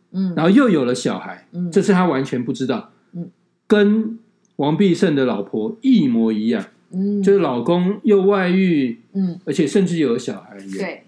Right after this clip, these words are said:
Speaker 2: 也都不清楚。
Speaker 1: 对。
Speaker 2: 哦，当然，我觉得这，这两个 story 很，很雷同。
Speaker 1: 嗯。
Speaker 2: 都是男生外遇。
Speaker 1: 嗯。
Speaker 2: 但坦白说，其实这年头女生外遇
Speaker 1: 也多。
Speaker 2: 也多。
Speaker 1: 对。
Speaker 2: 哦，但只是这两，这两个都是，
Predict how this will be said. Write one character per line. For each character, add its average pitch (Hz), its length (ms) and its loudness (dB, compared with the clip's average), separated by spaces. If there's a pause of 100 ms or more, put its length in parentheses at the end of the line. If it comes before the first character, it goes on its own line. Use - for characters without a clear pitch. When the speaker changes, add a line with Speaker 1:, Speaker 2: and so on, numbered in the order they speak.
Speaker 2:
也 104 120 -6
都 113 140 -8
不 113 80 -20
清 113 260 -8
楚。 110 140 -14
Speaker 1:
对。 104 240 -16 (240)
Speaker 2:
哦， 208 160 -14
当 269 140 4
然， 302 120 2
我 190 80 2
觉 165 80 0
得 190 60 2
这， 226 220 0 (100)
这 247 100 -2
两 190 140 0
个 - 60 0
story 165 460 0
很， 110 340 -6
很 113 120 -4
雷 107 180 -4
同。 95 240 -12 (180)
Speaker 1:
嗯。 185 240 -6 (100)
Speaker 2:
都 165 80 0
是 160 140 0
男 131 180 -2
生 135 220 -2
外 120 160 -2
遇。 107 220 -2 (100)
Speaker 1:
嗯。 185 200 -6 (160)
Speaker 2:
但 214 340 0
坦 123 220 -4
白 131 160 -2
说， 139 220 0
其 156 160 -4
实 135 320 -4 (300)
这 208 100 2
年 135 200 0
头 127 200 -2
女 117 160 0
生 151 280 -2
外 135 180 -2
遇 117 240 -2 (160)
Speaker 1:
也 165 180 -10
多。 196 320 -6
Speaker 2:
也 117 140 -4
多。 160 420 -4
Speaker 1:
对。 160 220 -14
Speaker 2:
哦， 123 120 -6
但 196 160 2
只 135 140 -6
是 190 180 0
这 208 180 0
两， 120 280 -2 (300)
这 247 100 -2
两 170 160 2
个 135 80 0
都 170 140 0
是， 170 340 -2